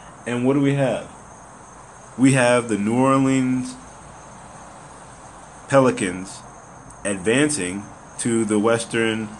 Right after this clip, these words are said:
Semi-Conference Finals. Eh, nothing short of amazing.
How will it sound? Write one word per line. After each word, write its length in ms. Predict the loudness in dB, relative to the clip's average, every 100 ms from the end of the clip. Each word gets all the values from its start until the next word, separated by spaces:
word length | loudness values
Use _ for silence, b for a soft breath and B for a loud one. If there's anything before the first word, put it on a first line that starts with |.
| -16
Semi-Conference 800 | -4 -2 0 0 0 0 -2 -4
Finals. 480 | -2 0 -2 -6 -14 -18 -20 -20 -20 -20 -20 -20 -20 -20 -20 -20 -20 -20 -20 -20 -20 -20 -20 -20 -8
Eh, 100 | -8 -8 -12 -12
nothing 400 | 0 2 4 0
short 260 | 0 0 0
of 100 | 0
amazing. 460 | 0 2 0 -4